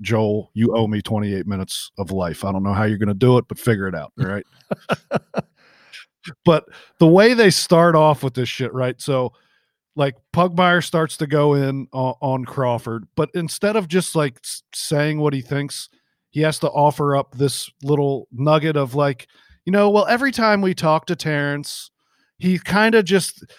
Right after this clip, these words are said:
is always in our face about why we don't have him rated number one overall in the world." And it just kinda, like,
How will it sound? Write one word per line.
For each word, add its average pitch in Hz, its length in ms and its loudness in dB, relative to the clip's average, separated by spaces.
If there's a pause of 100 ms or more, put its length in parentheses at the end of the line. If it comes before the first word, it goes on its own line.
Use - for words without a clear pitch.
(140)
is 160 160 0
always 190 420 4
in 202 100 2
our 185 100 0
face 214 380 -2
about 160 280 -2
why 170 240 2
we 196 140 0
don't 175 200 -2
have 170 280 -2
him 165 320 -6
rated 170 400 0
number 165 280 -2
one 160 240 -4
overall 160 460 -2
in 160 60 -6
the 160 80 -6
world." 165 380 -2 (220)
And 185 120 -2
it 190 80 -4
just - 260 -6
kinda, 208 320 2
like, 170 320 0